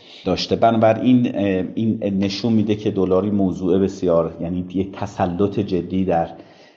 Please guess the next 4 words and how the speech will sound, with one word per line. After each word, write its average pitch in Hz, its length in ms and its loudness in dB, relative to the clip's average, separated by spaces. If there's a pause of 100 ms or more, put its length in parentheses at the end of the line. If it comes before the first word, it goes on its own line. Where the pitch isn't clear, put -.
اه، 80 680 -2
تجارت‌های 82 1120 0
بین‌المللی 80 1080 -4 (460)
داره. 69 220 -8